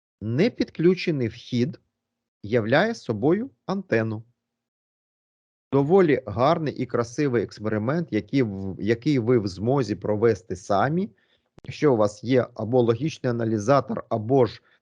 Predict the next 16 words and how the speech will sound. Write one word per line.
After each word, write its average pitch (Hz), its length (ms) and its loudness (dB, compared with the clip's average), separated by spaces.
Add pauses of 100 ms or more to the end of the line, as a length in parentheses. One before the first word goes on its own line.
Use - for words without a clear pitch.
(140)
<clears throat> 175 460 0 (520)
осцилограф 143 800 0
вдома, 143 400 2 (400)
ви 135 160 0
можете 117 480 2
взяти 98 580 0 (1600)
мікросхему 127 760 0 (440)
цифрову, 160 640 0 (100)
наприклад, 127 520 -6
інвертор, 131 560 -2 (240)
під'єднати 123 720 -2
до 127 180 2
її 131 380 2
входу 123 760 2 (1160)
провідник 127 560 2
довжиною, 123 600 0